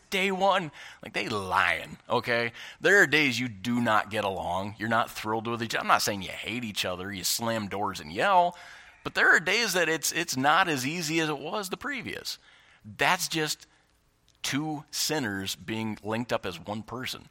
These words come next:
There's going to be friction in any relationship, but especially two that are so close. That's why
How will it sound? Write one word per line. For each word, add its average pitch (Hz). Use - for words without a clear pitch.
There's 120
going 147
to 131
be 117
friction 104
in 131
any 147
relationship, 80
but 123
especially 104
two 131
that 120
are 107
so 101
close. -
That's 147
why 110